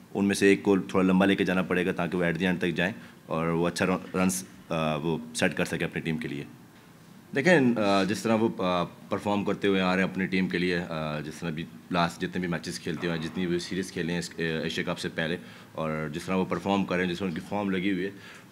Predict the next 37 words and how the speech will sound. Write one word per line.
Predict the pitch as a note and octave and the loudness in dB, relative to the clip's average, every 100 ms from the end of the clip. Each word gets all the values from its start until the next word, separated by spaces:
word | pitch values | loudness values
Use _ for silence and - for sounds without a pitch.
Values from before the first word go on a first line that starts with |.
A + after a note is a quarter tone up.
| - | -6
और | - A2+ A2+ A2 - - - | 2 6 6 4 -2 -10 0
जाहिर | A2 A#2+ | 4 6
बात | A#2 A#2 | 6 4
है | A#2+ | 2
एक | |
अच्छे | A2 B2+ | 0 0
प्लेयर | A#2+ A2+ | 2 2
के | G2+ | 2
ख़िलाफ़ | G#2 G#2 G2+ | 0 0 2
आप, | F2+ - F2 E2+ E2+ D#2+ D2 - - - - | -2 -2 0 0 0 -4 -8 -10 -12 -16 -4
अ, | |
अपने, | G#2 F#2 G#2 G#2+ G#2+ | -4 -2 0 2 2
अ, | F2+ E2+ E2+ - | 0 0 -2 -2
अच्छे, | F2+ - G2+ | -6 0 2
अपनी | F2 F#2 F#2+ | 2 0 -2
जो | |
स्ट्रेंथ | F#2 A2 G#2+ | 0 -2 -2
होती | G2 F#2+ | -4 0
है, | F#2 F2 - | -2 -2 -6
अपनी | F2+ F#2+ | -8 -6
कोशिश | F#2+ F2+ | -4 -4
करते | - F#2 F#2+ | -4 -4 -2
हो | |
कि | F2+ | -4
अपनी | F2 F2 | -4 -6
स्ट्रेंथ | - F#2 | -2 -2
पे | F#2 | -2
बॉलिंग | E2 E2 E2+ | -2 -2 -2
की | F2 | -2
जाए। | E2 E2+ - - - - D#2+ | -2 -4 -6 -20 -20 -12 -8
No | F2 | -2
doubt | G#2+ G2+ | 2 2
जिस | F#2+ F#2+ | 2 0
तरह | G#2+ | 0
अगर | F#2+ F#2+ | 2 2
वो, | F#2+ | 2
अ, | F#2+ | 0